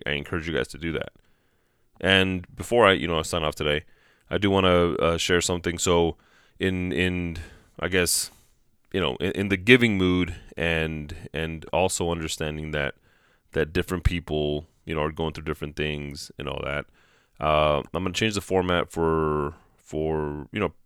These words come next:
it's not gonna be every day, but sporadically you will be hearing somebody else, uh, share a short message, five to ten minutes. And I've invited some really close friends, uh, some family members to share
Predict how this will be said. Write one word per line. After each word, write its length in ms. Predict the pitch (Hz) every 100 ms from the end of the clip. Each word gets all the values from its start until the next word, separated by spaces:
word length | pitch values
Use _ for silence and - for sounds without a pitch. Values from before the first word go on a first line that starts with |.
| _ 101
it's 140 | 101
not 120 | 113
gonna 120 | 101
be 220 | 85 85 76
every 200 | 73 69
day, 300 | 64 - - -
but 160 | - -
sporadically 680 | - 90 92 90 90 85 - _ _ _ -
you 120 | 92
will 140 | 104
be 120 | 101
hearing 260 | 92 95 90
somebody 340 | - 87 80
else, 400 | 78 78 80 - - _ -
uh, 320 | 78 73 73
share 640 | - 90 82 78 76 82 -
a 260 | 80 76 76
short 340 | - 87 -
message, 580 | 76 73 76 76 - - _ _
five 300 | - 82 76
to 60 |
ten 240 | - 80 71
minutes. 400 | 69 64 - - _ _ _ _ _ -
And 400 | 76 87 85 85
I've 180 | 82 90
invited 580 | 87 87 110 123 113 101 _ -
some 560 | - 95 92 90 87 82
really 240 | 98 95
close 240 | - 90 85
friends, 520 | 87 85 87 82 - - _ - -
uh, 320 | 69 69 - - -
some 180 | -
family 340 | 76 80 80 80
members 460 | 76 76 78 76 - _ _ _ _ _ -
to 100 | 92
share 760 | 85 - 110 107 107 87 76